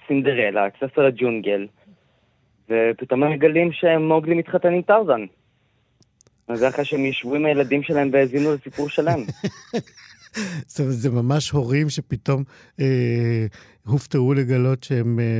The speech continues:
Speaker 2: בפודקאסט, אה, הומואי על, אה, טרזן?
Speaker 1: לפעמים, לפעמים, אבל יש גם תגובות שהן מאוד... אה, של תודה,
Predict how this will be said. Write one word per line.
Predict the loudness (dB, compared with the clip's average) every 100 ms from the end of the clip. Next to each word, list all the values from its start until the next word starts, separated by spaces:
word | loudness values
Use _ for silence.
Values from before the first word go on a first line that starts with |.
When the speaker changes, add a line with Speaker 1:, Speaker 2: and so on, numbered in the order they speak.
| -2
Speaker 2:
בפודקאסט, | -4 -4 -4 -4 -6 _ -6
אה, | -4 -4 -6 -6 -8
הומואי | -4 -2 0 0 0 -4 -6
על, | -4 -4
אה, | -4 -6 -8 -10 -14 _ _ _ _
טרזן? | -4 -2 -4 -4 -4 -2
Speaker 1:
לפעמים, | 0 2 2 0 -2 -6 -8
לפעמים, | -4 -2 0 2
אבל | 2 2 2
יש | 2
גם | 0
תגובות | -2 -2 0 2
שהן | 0 -2
מאוד... | -2 2 2 2 2
אה, | 4 2 0 -4 -8 -14 _ _ _ _ _ _ _ _ _ _ _
של | -8 -6 -2
תודה, | 0 2 2